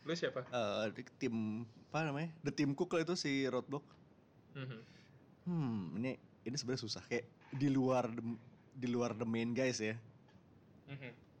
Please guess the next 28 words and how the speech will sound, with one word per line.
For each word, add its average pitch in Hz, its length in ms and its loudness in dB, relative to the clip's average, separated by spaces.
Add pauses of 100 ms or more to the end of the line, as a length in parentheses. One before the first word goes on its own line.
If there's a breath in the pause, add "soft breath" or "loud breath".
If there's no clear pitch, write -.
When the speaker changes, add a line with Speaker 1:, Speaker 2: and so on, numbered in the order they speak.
(1900 loud breath)
Speaker 2:
Kayak - 160 -14
aside - 540 -4
from, 92 460 -6 (520)
hmm. 180 160 -8 (400)
Speaker 1:
Ini 143 240 -4 (480)
kayak 139 240 -4 (120)
yang 160 200 0
obvious 143 480 0
dulu 139 240 -2
lah. 123 160 -2 (120)
Kayak - 360 -4
we 151 160 0
all 147 320 4
know 131 240 0
kalau 143 200 2
lu 143 120 0
kenal 139 360 -4
Dana 117 360 -4
ya. 127 160 -2 (560)
Snake - 200 -8
Speaker 2:
It's - 120 0
obvious 147 240 2
Speaker 1:
Eyes, 131 80 -4
Speaker 2:
Snake 110 140 0
Eyes, 98 180 0
Speaker 1:
jawabannya 110 140 -4
Speaker 2:
ya. 110 140 -6
Speaker 1:
jelas. - 140 -12